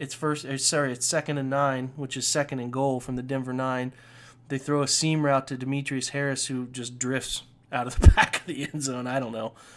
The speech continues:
I, I, I'm, I'm not entirely sure why he had to jump, push out, jump. You need to jump straight up so that your momentum only carries you so far. He didn't do that. He goes out of the back of the end zone, and then they throw, um, you know, a throw ball to Jarvis Landry.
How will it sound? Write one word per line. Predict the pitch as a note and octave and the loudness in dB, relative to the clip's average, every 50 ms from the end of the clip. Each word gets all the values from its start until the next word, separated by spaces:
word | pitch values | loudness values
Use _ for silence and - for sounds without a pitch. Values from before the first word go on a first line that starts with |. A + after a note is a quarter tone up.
| - - - - | -20 -20 -10 -6
I, | C3 C3 B2+ | -4 -2 -2
I, | A#2 G#2+ B2+ C3 B2+ - - | 0 -2 -2 -4 -4 -6 -4
I'm, | B2 C3 B2+ B2+ A#2+ - - | -4 -2 -2 -4 -4 -4 -4
I'm | B2 A#2 A#2 C3 | -4 -4 -2 -2
not | C3 B2+ B2 B2 | -2 -2 -4 -4
entirely | C3 - - C3 B2+ A#2+ B2 | -4 -4 -4 -4 -2 -2 -4
sure | A#2+ - C#3 C3 | -4 -4 -4 -2
why | B2+ A#2 A#2+ | -2 -2 -2
he | C3 B2+ | -2 -4
had | B2+ B2 A#2+ | -4 -4 -4
to | A#2 | -6
jump, | A#2 B2 B2 C3+ C3 B2+ B2+ - - - - _ - | -10 -8 -6 -4 -4 -4 -6 -8 -12 -20 -20 _ -12
push | - - D#3 C#3+ - - | -6 -4 -2 -2 0 0
out, | C3 C3 C#3 B2+ A#2+ | 2 2 2 2 0
jump. | B2 A#2+ A#2 B2 | -2 -8 -6 -4
You | C3+ | -2
need | C#3+ C#3+ C3+ | -2 -2 -2
to | C3+ B2+ | -4 -6
jump | B2+ B2+ C#3 C3 B2 A2+ | -4 -2 -2 -2 -2 -2
straight | - - - C#3 C3+ B2 A#2+ | -4 -4 -2 -2 -2 -2 0
up | B2 C3+ B2+ A#2 - - - - - - - - - | 2 4 4 4 2 0 -4 -4 -6 -16 -20 -20 -14
so | - - C3+ | -10 -8 -6
that | B2+ B2+ B2 | -4 -4 -4
your | B2 C3 B2+ | -4 -4 -4
momentum | C3 B2+ B2+ C3+ C3+ C3 - C3 B2+ | -2 -2 -2 -2 -2 -2 -4 -4 -4
only | B2 A#2 A#2 | -4 -4 -6
carries | A2+ - - C#3+ E3 F#3 E3+ C#3 B2 | -8 -6 -4 -4 -2 -2 -2 -2 -4
you | A#2+ A#2 | -4 -4
so | - - B2 A2+ | -2 -2 -2 -4
far. | A2 - A2 A#2 C3 | -4 -4 -6 -6 -6
He | B2 C3 A#2+ | -6 -8 -8
didn't | B2 A#2+ G#2+ G#2+ G#2 | -6 -6 -6 -6 -6
do | G#2 C3+ D#3 E3+ | -4 -2 -2 0
that. | F#3+ G3+ G#3 - - - - - - - - - - - - - | 0 -2 -2 -2 -4 -10 -18 -20 -20 -20 -20 -20 -20 -20 -20 -10
He | - - E3 | -4 -2 0
goes | C#3+ D3 C3+ C3 | 2 2 2 2
out | C3+ B2 A#2+ | 0 -2 -2
of | B2 | -4
the | A#2+ | -4
back | A2+ A2+ A2 A2+ A2+ | -4 -2 -2 -2 -4
of | A2 A2 | -6 -8
the | A2 A2+ | -6 -4
end | D#3 F#3 F#3+ F3+ | -2 -2 -2 0
zone, | F#3 F#3 F3+ F3 F3 F3 E3 - - - | 0 2 2 0 0 -4 -6 -12 -14 -12
and | - C3+ C3 C3+ | -8 -6 -6 -4
then | C3+ C3+ C3+ C3+ | -4 -2 -2 -2
they | C3+ C3+ C3+ | -2 -2 -4
throw, | B2+ - - C3+ B2+ B2+ B2+ B2 B2+ B2+ B2+ - - | -6 -6 -6 -4 -2 -2 0 0 0 -2 -2 -2 -2
um, | E2 - - - - E2+ F2 F2 E2+ - - - _ _ _ - - | -4 -2 -2 -2 -4 -4 -4 -6 -8 -12 -14 -16 _ _ _ -16 -12
you | D3+ C#3 | -8 -6
know, | C3 B2 B2 | -4 -4 -4
a | A#2+ | -6
throw | - - C#3+ C3 B2+ | -6 -4 -4 -4 -2
ball | B2 B2+ C3 B2 B2 | -2 -2 -2 -2 -2
to | B2 B2+ | -2 -4
Jarvis | B2 - B2+ A#2+ A#2+ B2 A#2+ - - | -6 -4 -2 -2 -2 -4 -4 -6 -4
Landry. | B2 B2 A#2+ A#2+ A#2+ A#2+ A#2 A2+ | -4 -4 -4 -4 -6 -6 -8 -8